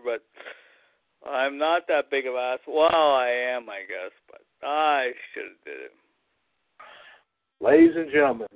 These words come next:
Speaker 2: yes, indeed, you are, we are not hearing things here, folks. This is, <clears throat> and
Speaker 1: It's
Speaker 2: hopefully
Speaker 1: not
Speaker 2: you never
Speaker 1: your
Speaker 2: get
Speaker 1: imaginary friend, because my name is, my, my imaginary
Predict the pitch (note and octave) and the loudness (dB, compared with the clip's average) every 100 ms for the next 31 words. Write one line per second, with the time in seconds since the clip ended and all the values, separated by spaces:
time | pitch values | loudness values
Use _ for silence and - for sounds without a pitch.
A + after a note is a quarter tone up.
0 | G2+ G2 A#2+ C3+ - C#3 C3+ C#3 C3 A#2+ | -20 -8 -4 -4 -4 -6 -2 -2 -2 -8
1 | A#2 A#2+ A2+ A2 A#2 A#2 B2+ A#2+ A2+ A#2+ | -6 0 2 0 -4 0 6 6 6 4
2 | D#3+ F3 F3+ F#3+ F3+ C#3 C#3 C3+ B2 C#3 | 4 4 4 4 2 -2 -6 -4 -6 -4
3 | C3 - C3+ C3 A2 - _ - - - | -4 -2 0 0 -2 -14 _ -20 -20 -20
4 | _ _ _ _ _ _ _ _ _ C#3+ | _ _ _ _ _ _ _ _ _ 2
5 | D3+ D#3 D3+ D3+ C3+ - _ _ _ - | 4 6 8 6 2 -8 _ _ _ -4
6 | - - - B2+ C3+ C3 D#3 D#3+ A3 B3 | 0 2 2 4 4 6 6 6 6 6
7 | B3+ D#3+ E3+ G#3 F#3+ F#3 F#3 F3+ F3 E3+ | 6 4 4 2 2 2 0 -2 -4 0
8 | D#3 C#3+ - - D3+ D#3 D#3 C#3 B2 C3+ | 0 -2 -4 -2 0 0 -2 -10 -10 -10
9 | B2 B2+ C#3 D3+ D#3 D3+ D#3 D#3 C#3 B2+ | -12 -10 -4 -4 -4 -6 -6 -8 -8 -12
10 | A#2+ A#2+ _ - C#3+ F3 F#3 E3+ C3+ C#3+ | -14 -20 _ -2 2 6 4 2 -2 0
11 | E3+ E3+ C#3+ C3+ B2 A#2 A#2 | 0 2 0 0 -6 -6 -8